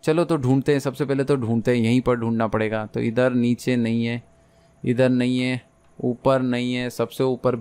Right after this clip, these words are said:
भी नहीं है। और ये तो मेरे हाथ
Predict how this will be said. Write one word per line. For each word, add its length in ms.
भी 160
नहीं 240
है। 220
और 180
ये 260
तो 120
मेरे 180
हाथ 260